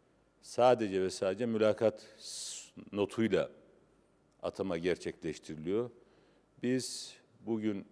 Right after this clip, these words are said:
itibariyle daha önce açıkladığım üzere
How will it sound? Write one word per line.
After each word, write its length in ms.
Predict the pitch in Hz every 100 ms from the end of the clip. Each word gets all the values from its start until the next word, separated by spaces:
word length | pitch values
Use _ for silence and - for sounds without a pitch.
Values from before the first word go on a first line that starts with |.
| _
itibariyle 1000 | 101 98 98 98 98 95 95 87 101 120 113 - -
daha 200 | 98 98
önce 280 | 98 92 92
açıkladığım 600 | 95 - - 92 85 87
üzere 380 | 80 82 90